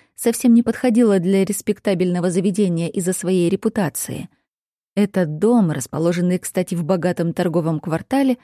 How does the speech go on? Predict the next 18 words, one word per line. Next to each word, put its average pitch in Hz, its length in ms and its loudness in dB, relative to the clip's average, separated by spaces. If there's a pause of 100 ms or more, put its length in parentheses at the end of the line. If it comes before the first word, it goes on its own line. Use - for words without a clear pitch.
(400)
вызывал 190 460 2
у 277 40 6
меня 254 260 6
подспудное 214 680 0
беспокойство. 185 920 -4 (920)
Скоро 180 340 0
стала 170 300 -4
ясна 165 440 -4
ещё 190 260 -2
одна 160 240 0
причина 160 500 -4
для 160 160 -2
этого, 156 340 -2 (260)
когда 214 380 0
Астер 247 420 -2
Авентис 240 560 2
торжественно 185 720 -2
произнёс: 151 720 -2